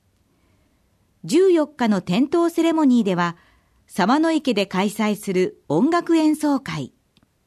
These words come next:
十六日は栄翔の間で岡山フィルハーモニック管弦楽団による弦楽四重奏をお楽しみいただきます。秋色に染まった後楽園をどうぞお楽しみください。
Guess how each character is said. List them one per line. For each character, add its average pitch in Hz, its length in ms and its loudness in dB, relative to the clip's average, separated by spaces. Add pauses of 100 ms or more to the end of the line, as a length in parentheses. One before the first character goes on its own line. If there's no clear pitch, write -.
(580)
十 226 200 2
六 320 220 0
日 302 300 0
は 185 220 -2 (280)
栄 220 220 0
翔 302 320 0
の 269 100 4
間 240 160 2
で 208 260 -4 (460)
岡 175 240 -2
山 285 300 0
フ - 80 -14
ィ 170 80 0
ル 277 120 0
ハ 349 200 0
ー 339 40 0
モ 330 120 0
ニ 320 160 -2
ッ - 40 -20
ク 311 160 -2
管 294 260 0
弦 302 200 0
楽 285 260 -2
団 240 200 2
に 202 100 2
よ 190 140 0
る 185 240 -2 (140)
弦 202 240 2
楽 349 200 0
四 339 160 0
重 349 220 2
奏 294 340 0
を 269 140 0
お 165 60 -6
楽 180 240 -2
し 202 120 -6
み 190 140 -2
い 185 40 -4
た 180 120 -4
だ 180 100 -4
き 196 100 -6
ま 175 140 -2
す。 - 140 -18 (1400)
秋 247 380 0
色 320 140 2
に 302 120 0
染 294 160 -2
ま 269 100 2
っ 277 120 -8
た 254 160 -2
後 254 240 0
楽 330 240 0
園 277 220 2
を 202 200 0 (280)
ど 302 160 0
う 392 40 -2
ぞ 349 140 0
お 233 80 -2
楽 208 220 0
し 208 100 -8
み 214 120 0
く 214 60 -8
だ 214 120 -2
さ 233 160 -2
い。 - 140 -8